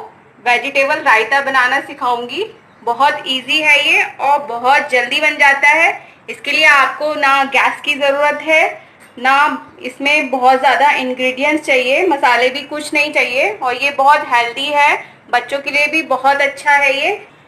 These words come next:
इसमें मैंने बहुत ज़्यादा सब्जियां यूज़ नहीं की हैं, मैंने इसमें दो तीन सब्जियां यूज़ की हैं। मैंने इसमें प्याज, टमाटर और खीरा और धनिया यूज़ किया है। आप अपने taste की कोई भी सब्जी इसमें ऐड कर सकते हैं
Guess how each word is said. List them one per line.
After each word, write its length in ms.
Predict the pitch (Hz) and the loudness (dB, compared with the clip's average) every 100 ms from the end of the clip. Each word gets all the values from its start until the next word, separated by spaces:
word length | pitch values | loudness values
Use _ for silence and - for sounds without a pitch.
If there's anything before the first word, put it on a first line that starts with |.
| _ _ _ - | _ _ _ -20
इसमें 260 | - 294 | -4 0
मैंने 280 | 302 302 339 | 2 2 2
बहुत 280 | 311 269 269 | 0 2 4
ज़्यादा 300 | 294 269 285 311 | 4 2 2 0
सब्जियां 380 | 277 233 294 302 | -2 -2 -2 0
यूज़ 360 | 285 285 294 | -2 -6 -6
नहीं 260 | 277 269 285 | -4 -2 -2
की 160 | 302 277 | -2 0
हैं, 120 | 285 | 0
मैंने 340 | 330 262 269 277 | 0 0 0 -2
इसमें 280 | 294 294 | -2 -2
दो 140 | 269 247 | 0 0
तीन 220 | 269 269 | -2 -4
सब्जियां 400 | 277 262 269 269 | -4 -2 -2 -2
यूज़ 340 | 262 262 269 - | -4 -10 -10 -10
की 180 | 277 269 | -8 -4
हैं। 260 | 285 330 349 - - - | -2 -4 -6 -16 -14 -6
मैंने 240 | 240 269 | -2 -2
इसमें 340 | 277 277 277 277 | -2 -2 -4 -2
प्याज, 520 | 240 226 233 240 262 - | 0 2 2 0 -4 -4
टमाटर 720 | 247 233 214 214 269 294 302 - | -2 0 -2 0 0 0 -2 -2
और 240 | 233 240 240 | 0 0 -4
खीरा 480 | - 233 233 233 269 403 - - - - 226 | -10 -10 -2 0 0 -2 -10 -20 -20 -10 -2
और 280 | 226 233 | 0 0
धनिया 420 | 226 247 240 247 254 262 | -2 -4 -2 0 0 0
यूज़ 300 | 254 262 262 262 | -2 -4 -8 -6
किया 240 | 254 254 | 0 0
है। 280 | 254 254 339 | 2 0 -4
आप 380 | - 226 240 247 | -4 -2 0 0
अपने 220 | 247 254 262 | -4 -4 -4
taste 400 | 262 247 254 - | 0 -2 -2 -10
की 220 | 262 262 | -10 -10
कोई 340 | - 247 247 | -2 0 0
भी 140 | 240 269 | -2 -4
सब्जी 320 | 269 220 262 262 | -4 -4 -6 -6
इसमें 260 | 262 269 | -4 -2
ऐड 380 | - 226 226 247 | 0 0 0 -2
कर 120 | 262 | -6
सकते 380 | 262 262 247 269 | -4 -6 -8 -10
हैं 240 | 269 269 | -8 -6